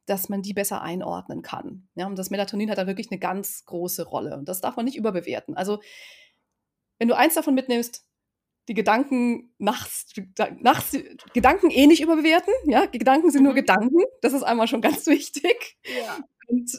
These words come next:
Speaker 1: ähm, Gedanken, das, was du daraus machst, das ist das, was bei dir, äh, die Emotionen herau-, hervorruft.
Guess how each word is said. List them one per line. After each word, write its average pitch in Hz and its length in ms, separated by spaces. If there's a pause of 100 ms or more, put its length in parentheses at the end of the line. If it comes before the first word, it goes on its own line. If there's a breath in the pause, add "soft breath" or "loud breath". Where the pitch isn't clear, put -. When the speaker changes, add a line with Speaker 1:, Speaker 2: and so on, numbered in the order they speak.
Speaker 1:
ähm, 254 720
Gedanken, 269 500
das, 247 160
was 254 140
du 220 80
daraus 214 220
machst, - 460
das 240 160
ist 254 100
das, 240 120
was 226 120
bei 220 80
dir, 214 160
äh, 185 120
die 202 140
Emotionen 196 480
herau-, 262 400
hervorruft. 262 600